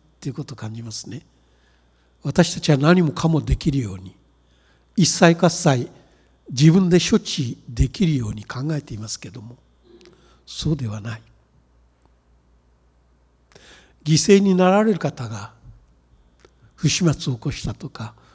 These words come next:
不届きであるとかっていうことではなくて、その方に深い同情を寄せながら、私たち自身の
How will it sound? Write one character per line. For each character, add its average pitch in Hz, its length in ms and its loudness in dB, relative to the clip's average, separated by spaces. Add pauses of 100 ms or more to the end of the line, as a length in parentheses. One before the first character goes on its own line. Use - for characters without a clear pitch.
(100)
不 - 140 -18
届 156 380 4
き - 20 -2
で 135 80 -2
あ 135 80 -4
る 127 80 -6
と - 140 -12
か 120 100 -10
っ 113 60 -8
て - 140 -10
い - 20 -4
う - 20 -4
こ - 140 -10
と - 120 -10
で 123 120 -8
は 123 100 -8
な 165 140 -4
く - 120 -20
て、 - 300 -14 (1400)
そ - 180 2
の 175 80 8
方 170 260 2
に 165 100 4
深 - 260 0
い 165 100 2
同 156 220 6
情 170 160 6
を 170 60 6
寄 165 100 4
せ - 160 -6
な 160 100 0
が 156 120 -4
ら、 104 220 -10 (1120)
私 143 320 -4
た 135 160 -4
ち 147 360 -4
自 156 80 -4
身 120 440 -8
の 131 200 -6